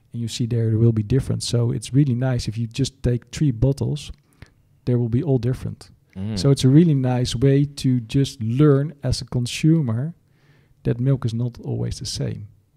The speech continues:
Speaker 2: Yeah, and it's,
Speaker 1: And
Speaker 2: it's
Speaker 1: five years ago or seven years ago when I started as milk sommelier, that was my dream.
Speaker 2: Really?
Speaker 1: And it's now in the package. And for me, it's just the first step. So there's much more possible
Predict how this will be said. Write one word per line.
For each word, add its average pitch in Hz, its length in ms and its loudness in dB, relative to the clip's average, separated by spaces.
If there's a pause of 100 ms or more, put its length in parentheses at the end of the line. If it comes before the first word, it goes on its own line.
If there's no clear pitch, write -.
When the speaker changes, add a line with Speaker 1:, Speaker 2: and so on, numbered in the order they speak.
(160)
Speaker 2:
Yeah, 139 180 -6
and 107 100 -4
it's, 90 100 -4
Speaker 1:
And 135 100 2
Speaker 2:
it's 139 140 -4
Speaker 1:
five 190 540 2
years 165 260 0
ago 120 460 -2
or 110 100 -2
seven 131 420 0
years 117 180 -4
ago 110 120 -4
when 117 160 -2
I 117 60 -4
started 127 300 -2
as 107 120 -8
milk 131 200 -2
sommelier, 113 420 -4
that 131 180 -2
was 123 200 -2
my 113 120 -4
dream. 113 400 -4 (220)
Speaker 2:
Really? 110 420 0
Speaker 1:
And 139 120 2
it's 131 140 -2
now 131 280 2 (100)
in 120 140 -4
the 110 60 -6
package. - 540 -4
And 127 160 -4
for 131 120 -2
me, 151 140 4
it's 147 160 -4
just 139 160 -2
the 117 60 -4
first 123 320 -4
step. 113 260 -6
So 117 120 -2
there's 120 280 -2
much 127 440 -2
more 117 340 -2 (640)
possible 117 560 0